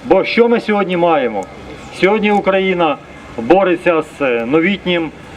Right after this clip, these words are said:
московським фашизмом. А в дев'ятнадцятому році, е, Україна боролася з більшовиками.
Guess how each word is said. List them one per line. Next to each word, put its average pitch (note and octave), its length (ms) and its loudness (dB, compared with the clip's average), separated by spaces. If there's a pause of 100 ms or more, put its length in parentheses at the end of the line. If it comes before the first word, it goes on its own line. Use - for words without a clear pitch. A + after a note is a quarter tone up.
(160)
московським F3 640 2
фашизмом. B2+ 540 -2 (800)
А A#2+ 60 4
в A#2 100 2
дев'ятнадцятому F#3+ 800 2
році, D#3+ 460 -2 (920)
е, A#2 360 4
Україна G3 580 2
боролася F#3+ 840 0 (260)
з B2 40 -10
більшовиками. E3+ 800 2